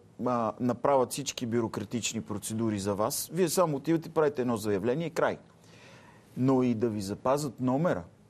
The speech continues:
И вие си сменяте доставчика, но си пазите номер. Ето ви, нали, предпоставка за това хората да, да сменят оператор. Тука, ако искате да, примерно, виждате,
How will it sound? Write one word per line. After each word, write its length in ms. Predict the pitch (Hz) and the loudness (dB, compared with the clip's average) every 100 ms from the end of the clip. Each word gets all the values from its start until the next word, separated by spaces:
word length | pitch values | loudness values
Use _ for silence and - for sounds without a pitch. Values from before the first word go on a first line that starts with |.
| - 80 | -18 -10
И 60 | |
вие 180 | 95 127 | -4 -2
си 160 | 127 101 | -2 -6
сменяте 500 | - 113 147 151 156 | -4 -2 -2 -2 -6
доставчика, 680 | 117 - 120 110 - - 143 | -6 -2 -2 -2 -8 -6 -4
но 120 | 123 | -4
си 160 | - | -8
пазите 440 | - 113 110 110 135 | -6 -4 -4 -4 -2
номер. 320 | 143 127 87 - - - | 0 0 -4 -10 -20 -6
Ето 240 | 117 113 117 | -4 -4 -4
ви, 140 | 117 | -4
нали, 340 | 113 107 147 143 - - - | -2 0 -2 -4 -14 -10 -4
предпоставка 720 | 123 - 107 - 156 156 156 | -4 -4 -4 2 0 2 -4
за 120 | 113 | -4
това 200 | - 165 | -2 -2
хората 420 | 165 151 147 147 | 2 4 4 0
да, 280 | 160 151 156 - - _ - - - | 2 4 4 2 -10 _ -20 -20 -10
да 80 | 127 | -6
сменят 380 | 147 156 147 143 | 0 2 2 -2
оператор. 480 | 120 139 127 - 87 - _ - - - - | 0 2 2 0 -18 -20 _ -20 -20 -20 -2
Тука, 360 | 185 190 175 214 - _ _ - - - - - | 0 4 2 2 -4 _ _ -20 -20 -20 -12 -4
ако 280 | 117 - | -4 0
искате 340 | 160 - - 190 | -2 -2 0 4
да, 200 | 156 143 - - - | 6 4 -2 -20 -6
примерно, 360 | 151 165 147 123 | 0 2 4 4
виждате, 500 | 139 147 123 127 | 2 0 -2 -2